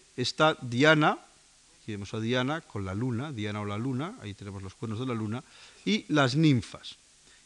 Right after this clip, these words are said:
Entonces él descubre, eh, un velo, vamos, un, un telón, que es este telón rojo,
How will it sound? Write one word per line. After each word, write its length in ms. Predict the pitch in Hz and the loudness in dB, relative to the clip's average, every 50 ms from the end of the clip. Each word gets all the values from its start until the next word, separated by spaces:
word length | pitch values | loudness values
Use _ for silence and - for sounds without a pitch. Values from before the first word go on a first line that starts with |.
| _ | _
Entonces 300 | _ - 175 180 185 175 185 | _ -2 0 0 0 2 2
él 180 | 196 196 - - - | 2 0 0 -2 -6
descubre, 800 | 143 135 143 135 - - - - 214 208 180 196 202 226 - - _ _ _ _ _ _ _ _ _ _ _ _ _ _ _ _ _ _ _ _ _ _ _ _ _ - | 0 2 2 2 2 0 -2 -2 -2 0 2 4 2 2 0 -2 _ _ _ _ _ _ _ _ _ _ _ _ _ _ _ _ _ _ _ _ _ _ _ _ _ -6
eh, 180 | 131 127 123 - | -4 -4 -2 -2
un 220 | 147 156 160 151 | -2 -2 0 4
velo, 360 | 156 185 185 170 170 208 285 - - - | 6 6 6 8 6 2 0 -4 -14 -12
vamos, 240 | - 110 107 - - | -8 -8 -8 -6 -6
un, 260 | 113 113 113 113 117 123 | -6 -4 -4 -4 -4 -4
un 140 | 123 123 117 | -4 -4 -2
telón, 380 | - 131 131 139 147 170 196 | 2 2 4 4 4 2 0
que 140 | - - 113 | -4 -8 -10
es 60 | 107 | -8
este 220 | 110 107 - - 110 | -8 -10 -6 -6 -4
telón 200 | 110 113 110 107 | -4 -2 -4 -4
rojo, 420 | 113 135 143 - - 151 185 | -2 -2 -2 -4 -4 -8 -10